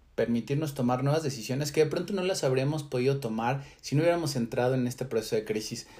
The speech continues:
Algo de lo que observo que está ocurriendo es que ya no hay tiempo, ¿no? O sea, ya no hay tiempo para,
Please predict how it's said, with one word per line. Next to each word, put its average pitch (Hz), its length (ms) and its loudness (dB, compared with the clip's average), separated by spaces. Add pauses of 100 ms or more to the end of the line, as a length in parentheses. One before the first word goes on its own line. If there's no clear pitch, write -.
(140)
Algo 143 220 8
de 143 100 8
lo 107 180 2
que 117 460 0
observo 123 560 2
que 139 80 -4
está 120 160 -2
ocurriendo 120 560 0
es - 100 -2
que 113 300 0 (240)
ya 143 100 10
no 175 120 4
hay 151 160 0
tiempo, 147 460 0
¿no? 117 200 -2
O - 40 -4
sea, 127 120 2
ya 131 120 6
no 147 100 2
hay 143 120 0
tiempo 143 320 0
para, 117 480 -2